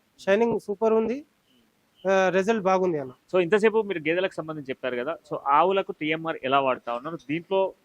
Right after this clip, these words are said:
Speaker 2: ఏ విధంగా లాభాలు ఉంటాయి?
Speaker 1: ఆవుల గిట్టంగా అట్లే ఎక్స్పీరియన్స్ చేసినాం. ముందు ఒక రెండు మూడు ఆవులకే ఏం చేసినామంటే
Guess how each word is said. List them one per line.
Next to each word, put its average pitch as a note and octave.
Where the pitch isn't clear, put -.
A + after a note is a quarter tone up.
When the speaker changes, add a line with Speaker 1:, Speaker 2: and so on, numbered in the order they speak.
Speaker 2:
ఏ C#3
విధంగా D#3
లాభాలు C#3
ఉంటాయి? -
Speaker 1:
ఆవుల G3+
గిట్టంగా A3+
అట్లే G#3+
ఎక్స్పీరియన్స్ A3
చేసినాం. D#3+
ముందు F#3+
ఒక F#3
రెండు F#3+
మూడు G3
ఆవులకే G#3
ఏం G3
చేసినామంటే G3+